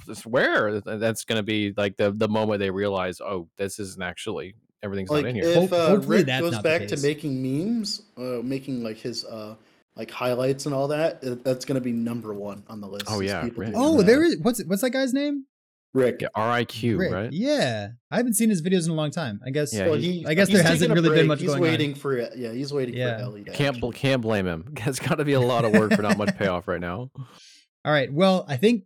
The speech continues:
Speaker 3: that's gonna be it for us here at Epic Epoch. This has been episode number twelve. We had our point nine the Road to Point nine multiplayer dev post, and we've spent the whole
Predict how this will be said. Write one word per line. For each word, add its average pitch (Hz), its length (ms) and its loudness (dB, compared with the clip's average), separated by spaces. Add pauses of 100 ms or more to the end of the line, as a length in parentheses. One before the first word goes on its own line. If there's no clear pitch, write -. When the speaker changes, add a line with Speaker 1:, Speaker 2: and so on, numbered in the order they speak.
Speaker 3:
that's 156 240 -2
gonna 165 120 0
be 160 140 -2
it 170 180 -6
for 156 200 -6
us 180 340 -6
here 165 240 -2
at 131 140 -4
Epic 131 260 -8
Epoch. 156 380 -6
This 156 120 -2
has 190 100 2
been 185 180 4
episode 196 480 2
number 190 180 2
twelve. 220 500 0
We 180 200 -2
had 196 340 2
our 160 500 0
point 196 360 2
nine 170 480 0 (300)
the 165 120 2
Road 170 440 6
to - 60 2
Point 180 280 4
nine 165 260 -2
multiplayer 131 640 -2
dev 127 300 -2
post, 117 320 -2 (260)
and 127 100 -2
we've 135 200 0
spent 135 260 -4
the 139 80 0
whole 202 320 0